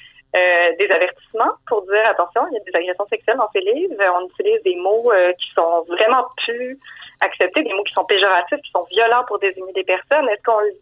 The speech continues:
dit ? Est-ce qu'on avertit ? Ou est-ce que on, euh, on laisse les lecteurs rencontrer toute la violence du discours ? Et c'est l'autre aspect qui est, euh, qui est tout aussi important chez José Yvon, je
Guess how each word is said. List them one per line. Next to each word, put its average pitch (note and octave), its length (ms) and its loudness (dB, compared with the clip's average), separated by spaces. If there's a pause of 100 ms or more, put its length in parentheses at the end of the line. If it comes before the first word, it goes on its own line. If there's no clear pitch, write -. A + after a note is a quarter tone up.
(160)
dit ? C4+ 80 -6
Est-ce C4+ 160 0
qu'on A#3+ 160 2
avertit ? D4 640 -2 (600)
Ou D4 340 4
est-ce A3 300 0 (120)
que C4+ 480 4
on, A3 580 2
euh, F3 560 2 (1300)
on F#3+ 220 4
laisse G#3+ 500 2 (160)
les G#3 160 2
lecteurs G3 480 0
rencontrer G3+ 720 -2 (120)
toute E4 220 -2
la G#3+ 240 2
violence A3+ 440 0 (100)
du F#3 60 -20 (100)
discours ? F#3+ 460 -8 (120)
Et G3+ 140 -8
c'est A3+ 100 2
l'autre A#3+ 300 2
aspect G3 420 -4 (500)
qui - 120 -10
est, G3+ 340 0
euh, E3 360 0 (1120)
qui A4+ 60 2
est A4 140 -4
tout D#4+ 200 0
aussi A3 280 0
important F#3 420 0
chez G#3 100 0
José F#3 260 -4
Yvon, F#3 320 2
je G3 140 0